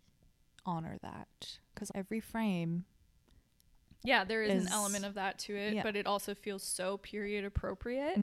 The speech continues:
Speaker 2: The entire time, I just, like, my mouth is agape at just the craft on display. That would have been an incredible tie, and it should have happened.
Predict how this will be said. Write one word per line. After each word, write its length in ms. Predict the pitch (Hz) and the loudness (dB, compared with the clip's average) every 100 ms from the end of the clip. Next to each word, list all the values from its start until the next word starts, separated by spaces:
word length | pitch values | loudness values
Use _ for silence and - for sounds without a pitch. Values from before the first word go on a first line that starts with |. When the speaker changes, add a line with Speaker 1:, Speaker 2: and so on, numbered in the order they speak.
| 214 | 2
Speaker 2:
The 160 | 247 | 4
entire 500 | 247 240 - 269 262 | 4 4 4 6 6
time, 460 | 262 - 247 208 202 | 2 2 4 4 4
I 220 | 214 208 208 | 4 6 6
just, 300 | 208 208 214 | 2 2 2
like, 200 | 202 220 | 4 6
my 140 | 208 | 6
mouth 320 | 208 196 190 | 4 2 -2
is 160 | 196 190 | -4 -4
agape 500 | 190 - 117 - - | -6 -4 -4 -6 0
at 160 | 214 - | 0 2
just 480 | - 208 - - - - - - - | -2 -4 -6 -10 -12 -18 -20 -20 -6
the 100 | 214 | -4
craft 1400 | - - - 247 226 208 - - - - - - - - - - - | -4 -8 -8 4 6 6 2 -16 -20 -20 -12 -8 -8 -10 -16 -16 -6
on 220 | 220 208 | -4 -2
display. 580 | 202 196 - 160 123 220 - - - - | -2 -2 0 0 0 -4 -12 -20 -18 4
That 260 | 233 262 262 | 10 12 12
would 100 | 254 | 8
have 100 | 220 | 6
been 140 | 208 | 2
an 120 | 202 | -2
incredible 540 | 190 185 - - - - | -4 -6 -6 -6 -6 -8
tie, 400 | - - - 262 - | -8 -8 -8 -10 -8
and 140 | 220 | -6
it 80 | 196 | -4
should 160 | - - | -6 -8
have 80 | |
happened. 500 | - - - - 277 | -8 -8 -8 -8 -10